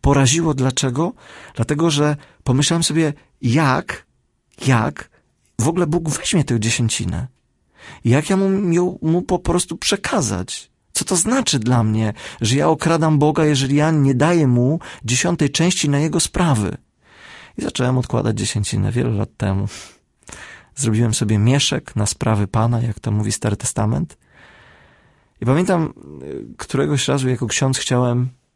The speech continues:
stestować, dokończę tylko tym przykładem trochę wydłużoną tę konferencję.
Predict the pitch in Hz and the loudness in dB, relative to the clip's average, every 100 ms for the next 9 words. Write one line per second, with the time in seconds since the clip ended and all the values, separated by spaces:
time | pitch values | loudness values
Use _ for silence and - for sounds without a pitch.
0 | _ - - - - - 120 101 - - | _ -8 -4 0 0 2 2 0 -4 -8
1 | - - _ _ _ _ _ _ - 113 | -10 -16 _ _ _ _ _ _ -4 -2
2 | - 120 117 113 107 101 110 107 _ _ | 0 0 0 -2 -2 0 -2 -2 _ _
3 | _ - 110 - - 113 113 107 107 - | _ 0 0 0 0 0 2 0 -2 -6
4 | - 107 - 107 104 - 95 - 107 117 | -4 -4 -2 -4 -4 -6 -8 -4 0 2
5 | 107 110 113 107 101 _ _ - 104 - | 2 0 0 0 -4 _ _ -2 -2 0
6 | 107 - 101 101 - 117 | -4 -2 0 0 -2 -6